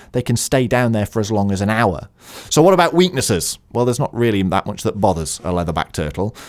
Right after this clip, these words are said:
although great white sharks, tiger sharks, and our How Many Geese favourites, the orca, have all had a go. Nesting females have also been recorded being hunted by jaguars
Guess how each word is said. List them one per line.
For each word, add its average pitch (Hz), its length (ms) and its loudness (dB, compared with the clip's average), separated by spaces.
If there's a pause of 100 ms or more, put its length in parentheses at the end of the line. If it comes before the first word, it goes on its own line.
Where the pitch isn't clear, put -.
(160)
although 127 340 6
great 131 320 2
white 131 180 2
sharks, 131 460 2
tiger 127 300 2
sharks, 127 400 2
and 113 100 0
our 107 240 2
How 120 160 -4
Many 104 160 0
Geese 98 220 -4
favourites, 101 380 0
the 110 140 0
orca, 110 440 4
have 110 120 0
all 104 120 6
had 117 200 0
a 101 60 0
go. 87 300 -2 (200)
Nesting 151 440 2
females 135 720 4
have 110 100 -4
also 135 260 2
been 98 160 0
recorded 92 460 -2
being 98 180 0
hunted 101 400 -2
by 95 140 0
jaguars 95 720 -2